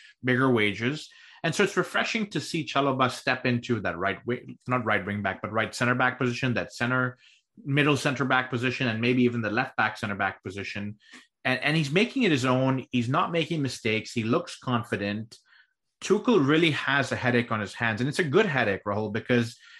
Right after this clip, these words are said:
it's, do I continue to appease the youth and let Chalobah play more and more and more, or do I just say, "Hey, look,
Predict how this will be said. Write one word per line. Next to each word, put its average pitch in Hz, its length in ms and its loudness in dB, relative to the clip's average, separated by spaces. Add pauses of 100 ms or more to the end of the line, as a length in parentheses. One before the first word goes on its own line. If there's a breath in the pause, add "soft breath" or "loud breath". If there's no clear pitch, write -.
(220 loud breath)
it's, 139 220 0
do 135 160 4
I 127 80 4
continue 151 500 0
to 127 140 2
appease 139 360 -2
the 117 120 2
youth 131 320 2
and 110 120 0
let 113 180 0
Chalobah 113 500 0
play 117 140 2
more 113 220 0
and 110 80 0
more 110 160 -2
and 104 120 0
more, 123 560 4 (360 loud breath)
or 127 180 4
do 123 180 4
I 123 160 6
just 123 260 0
say, 123 500 4
"Hey, 143 220 2
look, 147 320 2